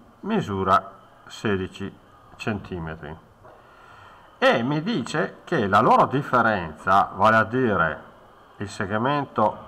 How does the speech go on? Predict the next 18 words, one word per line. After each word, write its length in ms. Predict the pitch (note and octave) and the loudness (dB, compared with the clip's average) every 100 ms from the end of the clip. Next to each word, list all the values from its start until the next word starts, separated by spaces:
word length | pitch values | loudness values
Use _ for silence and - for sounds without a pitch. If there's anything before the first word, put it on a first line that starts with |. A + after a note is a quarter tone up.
| - - | -8 2
A 160 | A#2 | 4
B 260 | G2+ A#2+ G2+ - - - - - - | 4 0 -2 -6 -18 -20 -20 -20 -20
sottratto 920 | - A2+ A2+ A#2 A2+ F#2+ - E2 D#2 - - - | -8 -4 -4 2 4 4 2 -6 -10 -12 -12 -2
al 180 | G#2+ | -2
segmento 800 | - A#2+ A#2 A2+ G2+ D2+ - - - | -2 -4 -2 -2 -4 -6 -14 -20 -16
C 200 | - D#2+ | -10 -10
D, 300 | F2+ F#2+ G#2 - - - | -8 -10 -12 -18 -20 -14
è 220 | - F2+ - - - - - - - | -6 -6 -8 -16 -20 -20 -20 -20 -8
quattro 640 | - F#2+ D#2+ - F2+ - - - - - - | 2 2 2 -2 -6 -6 -20 -20 -16 -16 -8
centimetri. 800 | A2+ G2 - E2 D2 D2+ - D#2+ - - - - - - | -8 -8 -10 -12 -12 -14 -14 -18 -20 -20 -20 -20 -20 -4
Come 260 | B3 G3 | 0 2
andarne 400 | A#2 G#2+ F#2+ - | 4 4 2 0
fuori? 500 | - B2 C#3 C#3 C3+ - - - - - - - - - | 0 4 6 4 -2 -8 -18 -20 -20 -20 -20 -20 -16 0
Allora, 380 | E3+ G2 F#2 - | 2 4 4 2
io 200 | A#3 G#2 | -2 -4
osservo 420 | - A2+ G#2+ F2 | 0 2 4 0
questo, 480 | - D2 - - - - - - - - - | -8 -18 -18 -18 -18 -18 -20 -20 -20 -20 -18
che 260 | - C3+ | -8 -8